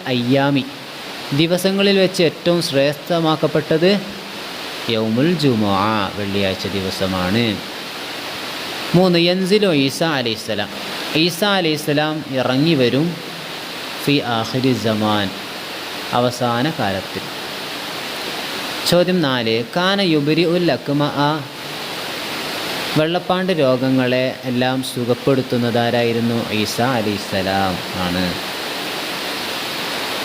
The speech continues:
ചോദ്യം അഞ്ച്, ഖലഖല്ലാഹു ആദം അലൈഹിസ്സലാം, ആദം നബി അലൈഹിസ്സലാമിനെ അള്ളാഹു സൃഷ്ടിച്ചത്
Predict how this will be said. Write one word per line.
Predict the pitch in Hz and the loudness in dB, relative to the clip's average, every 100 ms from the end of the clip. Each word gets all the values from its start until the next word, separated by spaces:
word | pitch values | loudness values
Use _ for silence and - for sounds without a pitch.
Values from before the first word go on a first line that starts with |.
| - | 2
ചോദ്യം | 156 165 170 - | 4 2 -2 -2
അഞ്ച്, | 139 143 139 120 113 123 - - - - - | 0 0 2 2 2 0 -8 -10 -8 -4 -2
ഖലഖല്ലാഹു | 185 202 208 202 196 190 185 | 0 0 2 4 4 4 2
ആദം | 131 127 143 147 | 2 2 2 2
അലൈഹിസ്സലാം, | 123 110 107 110 104 98 | 2 0 0 0 0 0
ആദം | 127 151 180 | 0 0 2
നബി | 180 175 | 4 4
അലൈഹിസ്സലാമിനെ | 165 156 165 156 151 151 | 4 4 4 2 2 0
അള്ളാഹു | 135 135 139 | 2 4 4
സൃഷ്ടിച്ചത് | 139 135 127 - 143 151 151 185 | 2 -2 -4 -2 2 4 6 4